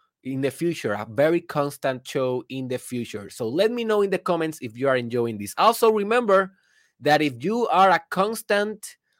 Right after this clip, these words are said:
listener to the podcast, maybe you, this is your first time, so forget it. But if you're a constant listening,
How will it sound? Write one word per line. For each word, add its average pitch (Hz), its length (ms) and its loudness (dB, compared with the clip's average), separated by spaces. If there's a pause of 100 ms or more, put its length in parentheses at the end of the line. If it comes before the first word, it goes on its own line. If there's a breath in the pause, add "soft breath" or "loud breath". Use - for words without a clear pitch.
listener 190 500 0
to 185 140 -10
the 131 100 -4
podcast, 196 760 0 (500)
maybe 151 200 2
you, 165 380 2
this 143 160 -8
is 143 140 -10
your 151 100 2
first 147 320 0
time, 165 300 2
so 117 180 -6
forget 107 400 -4
it. 160 140 -2
But 117 160 -4
if 107 100 -12
you're 135 120 0
a 127 200 -2
constant 175 640 -4
listening, 156 520 -6